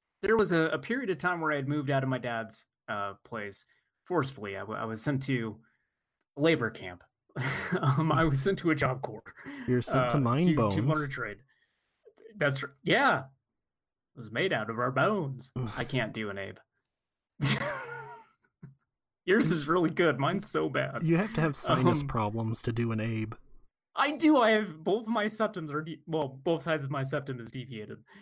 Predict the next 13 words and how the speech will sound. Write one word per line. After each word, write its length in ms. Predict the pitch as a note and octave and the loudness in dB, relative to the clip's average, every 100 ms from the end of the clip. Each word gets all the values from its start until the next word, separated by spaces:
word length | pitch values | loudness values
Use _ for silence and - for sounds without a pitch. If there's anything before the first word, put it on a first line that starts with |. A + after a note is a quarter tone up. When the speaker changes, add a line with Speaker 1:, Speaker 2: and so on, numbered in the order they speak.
| - _ _ _ | -20 _ _ _
Speaker 1:
uh, 240 | E4+ C4 A#3 | -2 0 2
Speaker 2:
Well, 60 | C4 | 4
what, 180 | B3 | 2
then 100 | B3+ | 2
that 60 | B3 | 4
Speaker 1:
severely. 160 | F4+ C4 | 6 4
Speaker 2:
makes 220 | C4 - | 0 -2
it 80 | A#3+ | 2
normal. 480 | B3 C#4 F#3+ G#2 - - - _ _ _ - | 2 2 2 -2 -6 -18 -20 _ _ _ -10
If 120 | - | -2
both 220 | F#3+ G3+ | 0 2
are 80 | F3+ | 2
deviated, 640 | E3+ A3+ G3 D3+ F3 G#3+ | 0 0 2 2 2 0